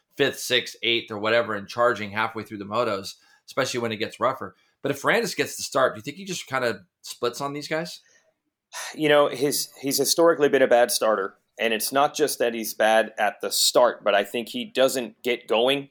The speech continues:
Speaker 2: The first couple laps are just not his specialty. A guy like Roczen, as you saw over the weekend, his first lap is just unbelievable. Everyone else is getting a
Speaker 1: Insane,
Speaker 2: feel
Speaker 1: yeah.
Speaker 2: for things, warming up, seeing where I'm at,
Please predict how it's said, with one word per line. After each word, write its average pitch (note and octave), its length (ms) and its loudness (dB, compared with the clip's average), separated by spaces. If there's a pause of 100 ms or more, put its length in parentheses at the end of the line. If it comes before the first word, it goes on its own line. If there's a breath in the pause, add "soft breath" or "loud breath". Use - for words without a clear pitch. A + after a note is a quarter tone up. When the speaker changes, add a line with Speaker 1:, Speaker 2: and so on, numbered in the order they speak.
Speaker 2:
The - 180 -10
first - 260 -4
couple B2 260 0
laps G#2+ 380 0
are G2+ 60 -8
just G#2+ 200 -10
not G#2 180 -2
his G#2+ 120 -6
specialty. G#2+ 520 -4
A G2+ 80 -6
guy G2+ 140 4
like F#2+ 160 0
Roczen, G2+ 320 -2
as F#2 80 -12
you F2+ 60 -10
saw G#2+ 180 0
over G2 100 -4
the F#2+ 60 -6
weekend, G#2+ 420 -4 (260 soft breath)
his A#2+ 180 -2
first B2 320 0
lap G#2 320 0
is G2 140 -8
just - 260 -6
unbelievable. G#2+ 680 0 (200 soft breath)
Everyone B2+ 240 4
else A#2+ 200 4
is A#2 100 -8
getting A2 160 -2
a G#2 40 -6
Speaker 1:
Insane, F#2+ 80 -10
Speaker 2:
feel B2 140 0
Speaker 1:
yeah. G#2 60 -4
Speaker 2:
for B2 60 -4
things, A#2 500 0
warming A#2 260 2
up, A2+ 360 4
seeing A2 240 -2
where A#2 140 2
I'm G#2 80 0
at, G#2+ 240 2